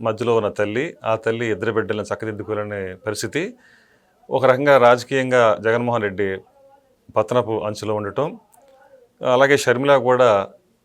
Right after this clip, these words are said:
ఏదో ముక్కుతా మూలుగుతా ఉన్న కాంగ్రెస్లో ఉండి తన రాజకీయ పరిస్థితిని చక్కదిద్దుకునే ప్రయత్నం చేయటం, ఇలా కుటుంబంగా, రాజకీయ పరంగా వాళ్ళు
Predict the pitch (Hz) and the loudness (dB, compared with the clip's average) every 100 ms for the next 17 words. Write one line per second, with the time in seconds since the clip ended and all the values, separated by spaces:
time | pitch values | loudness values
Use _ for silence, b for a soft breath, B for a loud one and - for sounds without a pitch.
0 | 113 117 127 - - _ _ _ _ _ | -6 0 2 0 -4 _ _ _ _ _
1 | _ _ 117 120 120 143 135 123 127 123 | _ _ -8 -6 2 4 4 2 0 2
2 | 123 113 110 95 90 110 117 117 110 113 | 2 2 0 -4 -4 -2 2 2 2 0
3 | 101 101 92 92 - 113 107 107 - 113 | 0 -2 -4 -4 -4 2 2 2 0 -2
4 | 98 - _ _ - 107 - 113 101 - | -2 -4 _ _ -6 -6 -6 -6 -6 -4
5 | 113 113 107 107 104 107 104 107 104 104 | -6 -4 -8 -8 -4 -2 -4 -4 -6 -4
6 | 151 - 139 170 160 - - b b b | -6 -6 -2 0 0 -2 -16 b b b
7 | b b 127 147 143 135 135 139 156 123 | b b -2 0 2 2 2 4 4 4
8 | 117 117 120 120 113 113 123 185 131 120 | 2 0 -4 -2 0 -2 0 0 4 4
9 | 117 113 | 4 0